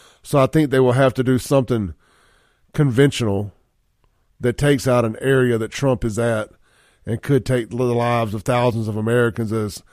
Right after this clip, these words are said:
collateral damage. Don't put it past them. Look at J six and Hawaii. Nothing is off their list at this point." Man, that is a great point. You create a, use one of those weather-changing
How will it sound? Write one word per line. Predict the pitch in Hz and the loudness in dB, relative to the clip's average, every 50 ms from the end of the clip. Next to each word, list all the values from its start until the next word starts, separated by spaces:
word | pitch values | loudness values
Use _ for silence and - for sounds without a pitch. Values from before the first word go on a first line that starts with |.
| _ _ _ | _ _ _
collateral | - - 139 131 123 117 117 113 | -4 -2 0 0 0 0 -2 -2
damage. | 107 110 120 120 113 104 95 85 - - - _ _ _ _ _ _ _ _ _ _ _ - | -2 -2 -2 -2 -2 -4 -6 -10 -14 -18 -20 _ _ _ _ _ _ _ _ _ _ _ -2
Don't | 147 143 143 123 | 0 0 2 2
put | 135 143 135 | 2 2 2
it | 117 - | 2 0
past | 127 127 123 123 117 - - | 0 0 2 0 -2 -2 -2
them. | 123 120 117 117 | -2 -2 0 0
Look | 127 127 113 | 0 0 -2
at | 120 120 | -2 -2
J | 101 123 123 123 | 0 0 0 0
six | 117 - - 127 127 123 120 - - - - - _ _ _ _ _ _ _ | 0 -2 0 0 0 0 0 -2 -6 -14 -20 -20 _ _ _ _ _ _ _
and | - 117 113 | -4 -4 -2
Hawaii. | 113 117 117 120 123 120 113 110 107 101 104 | -2 -2 0 0 0 0 0 -2 -4 -4 -4
Nothing | 113 127 135 131 120 - 127 117 | -2 0 0 0 0 -2 -2 -4
is | 113 104 110 | -2 -4 -2
off | 110 113 - - - _ _ _ | -4 -4 -6 -8 -14 _ _ _
their | - 101 123 123 | -8 -4 -2 -2
list | 117 113 117 120 117 110 104 - - - - - _ _ _ _ _ _ _ _ _ _ _ - | -2 -2 -2 -2 -2 -4 -6 -8 -14 -18 -20 -20 _ _ _ _ _ _ _ _ _ _ _ -12
at | 101 110 | -10 -8
this | 90 120 110 - | -6 -6 -8 -8
point." | - 123 117 110 107 104 - - _ _ _ - | -8 -8 -6 -6 -6 -8 -10 -16 _ _ _ -6
Man, | 123 131 | -2 0
that | 131 135 147 | 0 0 0
is | 143 113 | 0 -2
a | 107 | -4
great | 92 85 - 120 120 120 131 131 - | -8 -8 -6 -2 -2 0 -2 -2 -4
point. | - 120 127 127 117 107 - - - _ _ _ _ _ _ _ _ _ _ _ _ _ _ _ _ | -6 -4 -4 -4 -4 -4 -8 -12 -20 _ _ _ _ _ _ _ _ _ _ _ _ _ _ _ _
You | - 110 120 | -10 -10 -10
create | - - - 143 143 135 131 135 143 139 | -10 -6 -4 -2 0 2 2 2 2 2
a, | 135 123 120 113 104 - _ _ _ _ _ _ _ _ _ _ _ _ _ _ _ _ | 2 2 0 -2 -4 -6 _ _ _ _ _ _ _ _ _ _ _ _ _ _ _ _
use | 123 135 135 120 117 | -2 -2 0 0 0
one | 135 131 | 0 0
of | 131 | 2
those | 127 123 123 110 101 107 - | 2 2 0 0 -4 -8 -14
weather-changing | - 113 113 131 139 143 131 131 - - 147 139 147 127 131 131 123 123 104 90 123 | -14 -6 0 0 2 2 2 0 0 0 0 2 2 0 -2 -4 -4 -6 -8 -12 -18